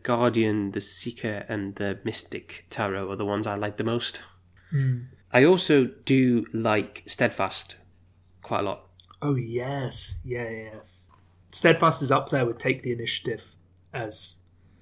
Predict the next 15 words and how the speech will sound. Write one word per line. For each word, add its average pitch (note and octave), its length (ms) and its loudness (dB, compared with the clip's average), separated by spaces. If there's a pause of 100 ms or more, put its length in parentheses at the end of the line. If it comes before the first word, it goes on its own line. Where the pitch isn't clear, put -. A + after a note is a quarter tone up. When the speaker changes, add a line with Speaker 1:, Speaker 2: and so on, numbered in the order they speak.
(360)
Speaker 2:
a A#2+ 80 2
really A#2 280 6
nice, A2+ 540 -2 (100)
ideally A2+ 680 2 (100)
triple A#2 340 -6
icon A2+ 420 -10
card. A2+ 520 -8
Speaker 1:
Yeah. G2+ 180 -2 (600)
Speaker 2:
If C3 200 -2
you C3 80 4
were A#2 60 6
using A#2+ 460 0
Take C3 260 -4
the B2+ 80 -2
Initiative A#2+ 440 -4